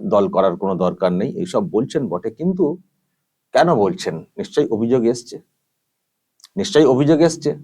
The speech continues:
যে এইভাবে টাকা তুলে এইসব হয়, এইসব করা চলবে না উনি বলছেন, কিন্তু যে চলছিল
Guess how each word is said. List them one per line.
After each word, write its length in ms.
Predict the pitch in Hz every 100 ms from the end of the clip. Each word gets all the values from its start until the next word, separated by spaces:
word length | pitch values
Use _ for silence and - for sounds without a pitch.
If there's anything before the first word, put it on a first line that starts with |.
| - _
যে 80 | 104
এইভাবে 360 | 117 123 120
টাকা 300 | 117 104 107
তুলে 220 | 113 113 113
এইসব 260 | 107 - 98
হয়, 240 | 95 73 _ _ _ _ _ _ _ _ _ _ _ _ _ _ _ _
এইসব 360 | 123 135 190 185
করা 220 | 147 170
চলবে 440 | 151 190 240 196
না 100 | 127
উনি 180 | 98 92
বলছেন, 400 | 87 87 85 95
কিন্তু 340 | 87 160 185 214
যে 180 | - 175 180 - -
চলছিল 580 | 185 208 180 208 247